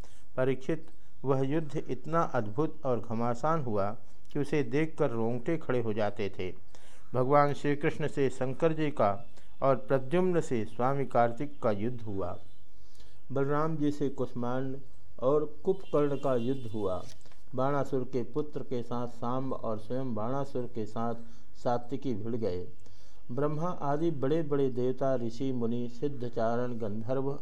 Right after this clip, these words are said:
अप्सराएं, देवता, ऋषि मुनि, सिद्ध चारण, गंधर्व, अप्सराएं और यक्ष विमानों पर चढ़-चढ़कर युद्ध देखने के लिए आ पहुँचे। भगवान श्री कृष्ण ने अपने सार्क धनुष के तीखी नोक वाले बाणों से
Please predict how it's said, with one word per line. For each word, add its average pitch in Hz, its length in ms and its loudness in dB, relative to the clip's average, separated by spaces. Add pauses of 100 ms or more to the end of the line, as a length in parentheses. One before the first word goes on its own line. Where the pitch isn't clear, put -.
अप्सराएं, 127 720 0 (440)
देवता, 139 720 4
ऋषि 131 320 0
मुनि, 127 340 0
सिद्ध 127 540 2 (640)
चारण, 123 420 4 (300)
गंधर्व, 123 560 0
अप्सराएं 117 560 0
और 107 340 0
यक्ष 135 280 0 (720)
विमानों 147 420 2
पर 127 200 0
चढ़-चढ़कर 127 680 2
युद्ध 127 280 0
देखने 104 480 0
के 131 180 0
लिए 104 280 0
आ 107 100 0
पहुँचे। 95 460 -2 (600)
भगवान 160 380 2
श्री 165 180 0
कृष्ण 170 300 -2
ने 165 200 0
अपने 143 360 -2
सार्क 135 440 0
धनुष 135 240 0
के 123 160 0
तीखी 127 500 0
नोक 123 320 0
वाले 107 260 2
बाणों 113 340 2
से 95 320 0